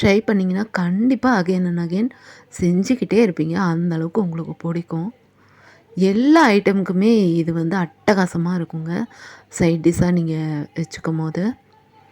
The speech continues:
நான் வந்து நல்லா விட்டு விட்டு வதக்கி விடுறேன்.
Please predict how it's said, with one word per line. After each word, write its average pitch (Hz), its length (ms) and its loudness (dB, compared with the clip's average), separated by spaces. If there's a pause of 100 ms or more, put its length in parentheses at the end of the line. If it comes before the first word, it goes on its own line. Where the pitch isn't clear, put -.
(520)
நான் 226 200 4
வந்து 214 200 4
நல்லா 185 260 4
விட்டு 185 300 0
விட்டு 220 220 2
வதக்கி 170 360 -2
விடுறேன். 165 340 -4